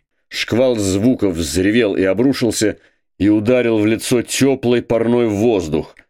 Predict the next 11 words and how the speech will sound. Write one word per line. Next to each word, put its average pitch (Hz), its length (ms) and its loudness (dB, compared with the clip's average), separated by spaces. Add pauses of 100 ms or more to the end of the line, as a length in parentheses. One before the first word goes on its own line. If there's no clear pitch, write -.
какой 101 260 0
встречает 107 680 -2
тебя, 104 260 0
когда 101 300 -2
выходишь 101 520 -2
на 101 100 0
самолетный 107 600 0
трап 110 320 0
в 87 120 -2
аэропорту 101 600 -2
Сочи-Адлер, 98 1000 0